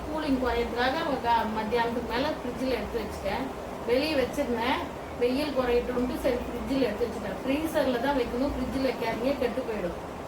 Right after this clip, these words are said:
இப்போ வந்து இதுக்கு ஐஸ் வாட்டர் வச்சிருக்கிறேன், அ, ஐஸ் கட்டி வச்சிருக்கேன். இது வந்து ஒரு, ஒரு ஜாருக்கு ஒரு கால் ஜார் இந்த இது ஆடையை போட்டு, அதுல ஒரு ஐஸ்,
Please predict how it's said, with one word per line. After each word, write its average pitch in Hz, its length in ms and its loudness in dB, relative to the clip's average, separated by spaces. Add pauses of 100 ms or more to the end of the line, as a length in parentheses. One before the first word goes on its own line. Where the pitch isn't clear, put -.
(220)
இப்போ 240 200 0
வந்து 240 240 2
இதுக்கு 277 220 0
ஐஸ் 269 280 4
வாட்டர் 240 340 2
வச்சிருக்கிறேன், 240 540 0 (500)
அ, 240 160 4
ஐஸ் 254 400 4
கட்டி 247 200 2
வச்சிருக்கேன். 220 720 -2
இது 254 100 2
வந்து 254 340 4
ஒரு, 226 540 2 (340)
ஒரு 247 260 4
ஜாருக்கு 277 520 4
ஒரு 269 220 4
கால் 254 280 4
ஜார் 269 300 4
இந்த 240 280 4
இது 247 300 4 (460)
ஆடையை 254 320 4 (100)
போட்டு, 247 320 2 (500)
அதுல 269 400 4
ஒரு 240 580 2
ஐஸ், 240 380 2